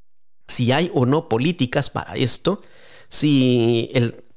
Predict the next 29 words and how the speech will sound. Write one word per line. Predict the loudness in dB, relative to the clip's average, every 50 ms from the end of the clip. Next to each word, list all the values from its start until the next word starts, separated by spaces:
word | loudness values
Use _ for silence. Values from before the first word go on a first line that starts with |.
| -20 -20 -20 -20 -20 -20 -20 -20 -20 -20 -20 -20 -14 -6
si | -4 0 2 2
el | 2 0 0
país | 0 0 0 2 2 2 2 0 0 0
o | 0 0
la | 2 0
empresa | 0 -2 -2 -2 0 0 0 0 0 -2 0
o, | 0 0
o, | 0 -2 -4 -6 -8 -8 -6 -8 -10 -12 -8 -4
o | -2 -2 0
las, | -2 -2 -4 -4 -4 -6 -6 -6 -12 -16 -6 -2
o | 0 0
el | 2
lugar | 2 2 2 2
en | 4 4 4
donde | 2 2 0
estamos | 0 -2 0 0 0 0 0 -2
tiene | -2 -2 0 0 0
alguna | 0 0 0 0 2 2 0 0
ley | 0 0 0 2 2 2 2 2 0 0 -4 -8 -14 -20 -20 -12
sobre | -6 -2 0 0 0 0 0
el | 0
impacto | -2 -2 -2 -4 -4 -2 -2 0
ambiental, | 0 2 2 2 2 0 0 -2 -2 -4 -6 -14 -20 -10 -4
todo | -2 0
esto | 0 0 0 0
lo | 0 0
tenemos | 0 0 0 0 2 2 2 0 0
que | -2 -2
registrar | -4 -4 -6 -8 -6 -4 -2 -2 -2